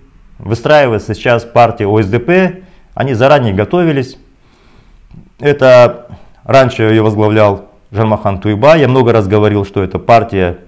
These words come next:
подставная, партия власти. Я получаю много предложений от молодёжи. Вчера ночью мне писала молодёжь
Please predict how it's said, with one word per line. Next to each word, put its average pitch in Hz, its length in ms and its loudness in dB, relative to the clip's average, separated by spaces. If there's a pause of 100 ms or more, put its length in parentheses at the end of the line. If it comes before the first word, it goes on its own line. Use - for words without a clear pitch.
(100)
подставная, 123 840 -2 (140)
партия 98 340 -2
власти. 117 560 -2 (960)
Я 147 360 4
получаю 139 680 0 (640)
много 175 320 2
предложений 151 560 2
от 139 140 2
молодёжи. 127 720 0 (180)
Вчера 135 260 2
ночью 151 340 0
мне 123 160 -2
писала 131 420 0
молодёжь 110 540 -2